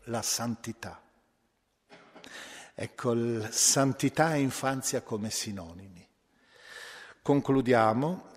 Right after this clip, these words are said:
questa nostra semplice riflessione che ci ha presentato l'uomo credente. In un aspetto, ne vedremo tanti, tra poco anche aspetti oscuri, perché noi siamo limitati.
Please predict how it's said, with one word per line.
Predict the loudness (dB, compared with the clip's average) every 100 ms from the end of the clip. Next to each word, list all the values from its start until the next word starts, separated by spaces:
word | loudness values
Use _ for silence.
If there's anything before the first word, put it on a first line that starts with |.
| -14
questa | -4 -2 -2 -2 -2
nostra | -2 -4 -6 -6 -6
semplice | 2 6 6 4 -4 -4 -2
riflessione | -2 -2 -2 0 0 0 -2 -10 -20 -20
che | 2 4
ci | 6
ha | 4
presentato | 6 4 6 2 4 2 2 2
l'uomo | 4 8 8 8 6 0 0
credente. | -4 -2 -4 -6 -12 -16 -18 -18 -20 _ _ _ -20 -18 -10
In | 0 8
un | 10
aspetto, | 10 8 8 10 10 6 -6 -6 -6 -14 -6
ne | 4 8
vedremo | 10 10 8 8
tanti, | 6 4 2 -4 -8 -12 -12 -18
tra | -4 -4
poco | 4 4 4 2
anche | 2 0 -2
aspetti | -2 -4 -6 -2
oscuri, | -2 -2 -6 -8 -12 -10 -14 -18 _ _ _ _ _ _
perché | _ -10 -4
noi | 0 0
siamo | 2 0 0 -2 -4
limitati. | -4 -4 -4 -6 -6 -10 -18 -20